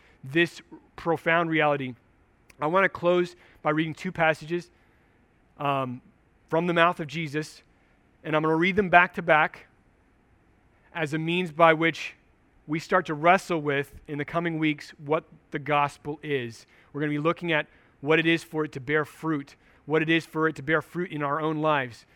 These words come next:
what it is to be a faithful minister of the word, what it is to be a slave to Christ and be willing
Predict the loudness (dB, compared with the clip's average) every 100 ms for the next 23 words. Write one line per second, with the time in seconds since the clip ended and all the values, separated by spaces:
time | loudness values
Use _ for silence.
0 | _ -2 0 2 2 0 -6 -4 -4 -4
1 | -6 -6 -6 -6 -4 -4 -8 -12 -12 -8
2 | -6 -2 -2 -2 -8 _ -6 -2 2 0
3 | 0 -8 -10 -10 -12 -12 -4 0 2 0
4 | -6 -14 -6 -4 -4 -6 -12 -8 -8 -4
5 | -4 -4